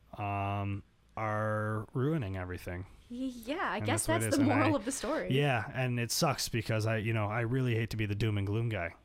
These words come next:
Speaker 1: but it's just like, the more you realize what's happening, it's just like, "Fuck, dude, everything is fucked."
Speaker 2: But, like, at the same time, I liked,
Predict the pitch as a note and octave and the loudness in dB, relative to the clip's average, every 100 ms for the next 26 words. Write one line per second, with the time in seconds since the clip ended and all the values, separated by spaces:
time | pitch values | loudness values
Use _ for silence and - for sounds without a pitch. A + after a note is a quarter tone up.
0 | - _ G#2 F#2+ F2+ - B2 A2 G#2 - | -20 _ -2 -2 -4 -8 -8 -4 -4 -4
1 | G#2+ G2 - - _ _ - - G#2 G#2+ | -4 -4 -8 -20 _ _ -16 -8 -6 -4
2 | A2 F#2+ G2 G#2 F#2 F#2 - F#2+ F#2 F#2 | -2 -4 -4 -4 -4 -6 -6 -6 -6 -6
3 | E2+ E2+ F#2 - E2 - D#2 D#2 - - | -8 -10 -12 -12 -14 -14 -16 -16 -16 -16
4 | - A2+ G2 F#2 - - - - - _ | -14 -14 -14 -14 -16 -16 -18 -18 -20 _
5 | - - - C#4 - C#4+ - - - C#4+ | -20 -20 -14 -14 -12 -12 -14 -18 -12 -8
6 | D#4 D4+ D4 - C#4 C4+ F#3+ G3+ - _ | -4 -2 -2 -4 -2 -2 -4 -6 -12 _
7 | _ _ - - - - A3+ A#3 C4+ C#4+ | _ _ -20 -20 -20 -4 0 2 2 0
8 | A#3+ A#3+ A#3+ - | -2 -4 -4 -8